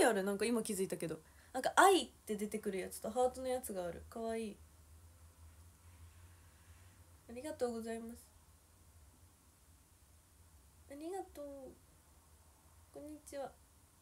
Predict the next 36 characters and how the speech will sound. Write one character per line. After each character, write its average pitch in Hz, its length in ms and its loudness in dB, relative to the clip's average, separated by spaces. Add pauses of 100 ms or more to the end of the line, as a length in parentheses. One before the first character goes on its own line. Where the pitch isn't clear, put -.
(3250)
こ 254 60 -6
れ 254 100 2
は、 254 260 0 (920)
あ 262 420 -4
あ、 - 60 -12 (920)
今 269 140 2
ま 247 120 2
た 262 340 6 (120)
歌 277 160 -4
っ 294 40 -4
た 294 180 2
っ 247 40 -2
て 262 100 2
思 240 100 2
っ 220 40 -4
た。 - 120 -8 (260)
そ 262 320 4
う、 240 40 2
な 254 100 2
ん 254 60 -4
か 254 100 6
ね、 233 300 -2
今 240 160 2
ア 262 100 4
イ - 20 2
ラ 349 100 8
イ 381 40 6
フ 370 60 0
さ 240 180 0
ん 220 220 -2
の 208 100 -4
曲 214 300 -8
聴 214 160 -10
い 208 40 -8
て 208 120 -14
て。 170 340 -8